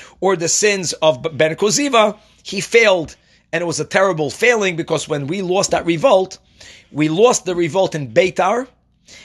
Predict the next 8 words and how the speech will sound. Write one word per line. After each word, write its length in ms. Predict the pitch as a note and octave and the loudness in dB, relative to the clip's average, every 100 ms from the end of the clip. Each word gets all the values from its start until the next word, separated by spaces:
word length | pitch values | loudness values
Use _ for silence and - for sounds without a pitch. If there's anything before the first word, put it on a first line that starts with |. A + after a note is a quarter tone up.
| _ - | _ -4
and 220 | D#3 E3+ _ _ _ _ _ - | -4 -4 _ _ _ _ _ -6
more 340 | F3 D4 C#4+ | 2 4 4
Jews 380 | D#3 C#4+ B3+ D3 | 0 -4 -4 -4
got 220 | G3 - | -4 -4
killed 440 | B3 A#3+ F3+ C3+ - _ _ | 0 2 0 -6 -20 _ _
by 180 | B2 D#3+ | -4 -4
that 500 | A#2+ G#3+ A3+ C3 D3+ | 0 0 0 -4 -6
downfall 680 | E3+ B3 C#4+ F3+ F#3+ F3+ E3+ | 0 0 -2 0 0 0 -2